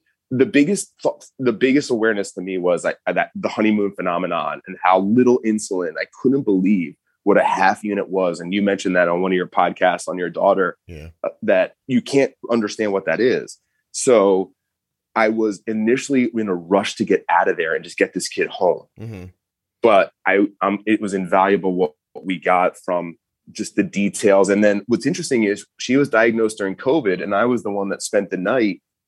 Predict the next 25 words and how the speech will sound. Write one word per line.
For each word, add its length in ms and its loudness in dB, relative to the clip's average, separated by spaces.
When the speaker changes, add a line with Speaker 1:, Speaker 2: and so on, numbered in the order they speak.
Speaker 1:
just 220 -2
to 80 4
watch 480 2
over 380 0
and 120 -6
make 180 -4
sure 240 -2
and 160 -2
babysit 440 -2
this 160 -4
thing 180 2
as 100 0
it 100 -4
goes 220 0
on 440 0
and, 180 0
you 100 0
know, 120 -2
work 360 2
with 200 2
the 80 2
nurses 380 2
in 80 0
the 80 0
hospital. 580 -2